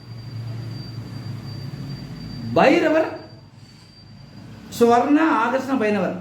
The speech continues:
சுவர்ணம்னா தங்கம், தங்கமான பைரவர் அங்க இருக்கார். உங்களுக்கு தங்கம் தங்கலையா, அவரை போய் அபிஷேகம் செஞ்சு செவ்வரளிப்பூ மாலை சாற்றி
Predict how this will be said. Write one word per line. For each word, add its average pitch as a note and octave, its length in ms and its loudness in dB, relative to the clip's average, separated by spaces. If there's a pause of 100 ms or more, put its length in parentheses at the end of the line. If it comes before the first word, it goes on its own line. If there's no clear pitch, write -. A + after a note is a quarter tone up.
(540)
சுவர்ணம்னா A#3+ 540 2 (140)
தங்கம், G3 380 2 (1800)
தங்கமான D4 640 6
பைரவர் C4 360 2
அங்க G#3 140 2
இருக்கார். F#3 280 0 (1900)
உங்களுக்கு C4 380 4 (140)
தங்கம் D4+ 380 4 (100)
தங்கலையா, C4+ 480 4 (1300)
அவரை G#3+ 340 2
போய் C4 240 8 (760)
அபிஷேகம் C4 640 0
செஞ்சு G3+ 300 4 (680)
செவ்வரளிப்பூ C4+ 640 2 (140)
மாலை A#3 240 2
சாற்றி F#3+ 340 -2